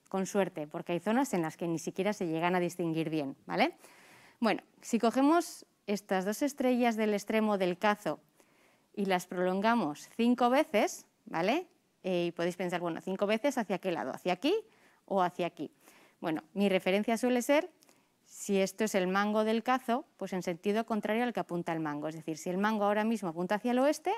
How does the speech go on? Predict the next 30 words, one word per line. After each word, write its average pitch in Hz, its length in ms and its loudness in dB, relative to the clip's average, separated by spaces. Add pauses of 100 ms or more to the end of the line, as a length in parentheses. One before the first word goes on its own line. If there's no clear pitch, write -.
nosotros 190 440 -6
tiramos 196 400 -2
hacia 196 260 -2
el 214 100 2
este, 277 360 -2 (520)
llegaríamos 233 580 2
a 226 60 -2
esta 220 160 -2
estrella 185 340 0
de 165 60 0
aquí. 165 280 -8 (540)
Esa 262 160 -2
es 262 60 0
la 240 80 2
estrella 220 380 0
polar, 180 340 2 (1040)
¿vale? 214 240 0 (460)
La 180 100 0
estrella 214 340 4
polar 254 320 4
es 220 140 -2
muy 208 120 2
conocida 190 460 0
por 170 200 -4
todos. 254 520 0 (460)
Eh, 170 340 -2
¿alguien 190 240 0
sabe 190 220 0
por 185 140 -4
qué? 381 140 -2